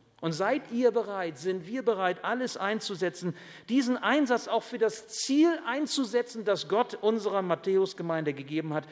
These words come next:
damit wir hier ein Ort sind, wo Menschen zu Jesus finden. Und ich möchte schließen mit einer zweiten Frage, ganz schlichte Frage. Die erste Frage war ja,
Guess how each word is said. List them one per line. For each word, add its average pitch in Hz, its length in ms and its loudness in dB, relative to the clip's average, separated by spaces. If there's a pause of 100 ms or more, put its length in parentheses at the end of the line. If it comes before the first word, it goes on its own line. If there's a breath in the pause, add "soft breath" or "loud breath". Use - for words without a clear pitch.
(200 loud breath)
damit 160 320 -4
wir 220 240 -4
hier 208 260 -2
ein 156 180 -8
Ort 175 280 -4
sind, 160 240 -8
wo 135 80 -6
Menschen 143 420 -6
zu - 140 -12
Jesus 127 340 -10
finden. - 260 -18 (2750 loud breath)
Und 185 140 2
ich 233 100 0
möchte 269 280 -2
schließen 269 320 -4
mit 240 120 4
einer 208 200 0
zweiten 208 500 -2
Frage, 117 460 -4
ganz 233 340 -4
schlichte 185 340 -6
Frage. 131 260 -2
Die 165 60 -4
erste 262 240 -6
Frage 220 360 -2
war 196 100 2
ja, 190 240 -2